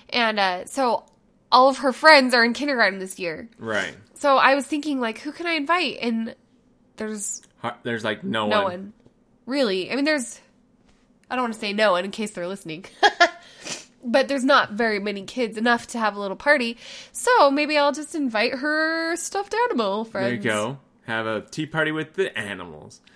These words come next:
Speaker 2: Uh, so the next one is share the love. So basically, just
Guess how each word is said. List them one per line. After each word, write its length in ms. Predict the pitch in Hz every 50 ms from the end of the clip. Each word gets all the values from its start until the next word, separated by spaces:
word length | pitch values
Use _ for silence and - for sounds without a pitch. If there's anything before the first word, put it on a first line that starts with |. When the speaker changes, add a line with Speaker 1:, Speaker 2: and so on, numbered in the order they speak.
| _ _ _ _ _ _ _ _ _ -
Speaker 2:
Uh, 520 | 120 120 120 120 117 113 113 113 113 113
so 140 | 110 110 131
the 80 | 120 120
next 280 | 131 170 196 - - 143
one 320 | 131 127 120 117 120 123 - -
is 520 | 127 120 120 113 110 110 110 104 - - _ _ _ _ _ _ _ _ _ _ _
share 560 | - - - - - 151 170 196 226 247 269
the 140 | 254 285 277
love. 760 | 262 254 240 180 151 131 120 110 107 101 98 92 - - - - _ _ _
So 460 | _ - - 190 180 170 165 160 156 147 139 -
basically, 760 | 180 190 196 196 196 190 190 185 185 175 170 170 165 165 - _ _ _ _ _ _ _
just 320 | - 175 165 - - -